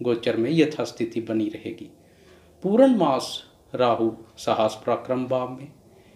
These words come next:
केतु भाग्य भाव में, गुरु मंगल शनि एक ही भाव कर्म भाव में और शुक्र धन भाव अपने ही भाव में मजबूत स्थिति में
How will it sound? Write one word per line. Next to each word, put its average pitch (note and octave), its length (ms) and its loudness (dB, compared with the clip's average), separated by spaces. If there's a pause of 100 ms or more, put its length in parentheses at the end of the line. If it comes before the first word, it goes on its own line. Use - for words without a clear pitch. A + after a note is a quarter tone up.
(140)
केतु F3+ 360 4
भाग्य A#2 420 0
भाव A#2 280 0
में, C3 220 -8 (1040)
गुरु D#3+ 280 6
मंगल C#3+ 440 2
शनि A#2 540 0
एक D#3+ 260 4
ही F3+ 80 4
भाव A#2+ 340 0
कर्म B2 260 0
भाव B2 220 0
में C#3+ 200 -8 (800)
और F3+ 160 8
शुक्र C#3+ 600 4
धन C#3 160 4
भाव A#2 360 0
अपने G#3 300 2
ही A#3 140 4
भाव B2 360 0
में C#3 240 0
मजबूत D#3+ 460 0
स्थिति C3 460 -2
में A#2 320 0